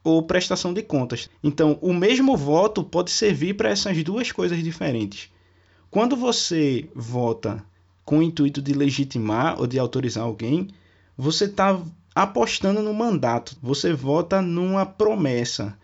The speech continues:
no melhor projeto, naquilo que você acredita. Então você vota nesse cara que diz, "Eu sou a mudança", porque você acredita nele e você acha que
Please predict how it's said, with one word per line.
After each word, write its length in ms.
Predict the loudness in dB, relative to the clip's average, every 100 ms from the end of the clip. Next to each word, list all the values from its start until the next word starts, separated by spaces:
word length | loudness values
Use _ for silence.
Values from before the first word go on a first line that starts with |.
| _ _
no 140 | 2 4
melhor 280 | 4 2 2
projeto, 760 | 2 0 0 0 0 0 -4
naquilo 320 | -2 -2 -2 -4
que 80 |
você 240 | -2 -2 -2
acredita. 680 | -2 -2 0 -2 -4 -8 -10 _ _ -6
Então 220 | 0 2
você 260 | 2 2 0
vota 360 | 2 2 2
nesse 260 | 0 -2 -4
cara 240 | 0 2 2
que 120 | -4
diz, 340 | -4 -4 -6 0
"Eu 120 | 2
sou 220 | 2 2
a 60 | 2
mudança", 520 | 2 0 0 0 -4 -10
porque 160 | 0 0
você 200 | 2 0
acredita 640 | 2 2 4 2 2 2
nele 460 | 4 4 2 -2 -4
e 40 |
você 300 | -4 -2 0
acha 360 | 0 0 0 -4
que 460 | -6 -6 -4 -6